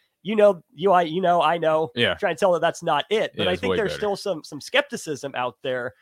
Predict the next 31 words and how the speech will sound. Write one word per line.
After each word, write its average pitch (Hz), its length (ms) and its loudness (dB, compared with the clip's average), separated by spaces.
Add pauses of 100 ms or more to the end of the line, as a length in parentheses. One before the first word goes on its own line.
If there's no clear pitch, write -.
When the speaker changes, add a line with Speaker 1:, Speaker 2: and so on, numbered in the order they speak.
(120)
Speaker 1:
What 277 140 0
has 311 80 -6
been 233 220 0
the 233 80 -4
parents' 233 360 -6
reaction 151 380 -4
to 139 60 -14
seeing 160 260 -10
their 135 140 -8
kids 156 260 -10
get - 140 -10
their 135 120 -4
hands 151 280 -6
on 143 340 -2
video 156 220 -6
games 139 260 -4
in 143 80 -8
a 139 40 -8
meaningful, 147 500 -8
tangible 135 500 -10
way? 127 180 -4 (160)
Speaker 2:
I 147 100 -2
say 165 200 2
once 117 640 -6 (160)
the 117 80 -8
skepticism 107 840 -4
goes 104 240 0
away, 101 360 0
once 95 360 -6
they 95 160 -12
see 98 580 -10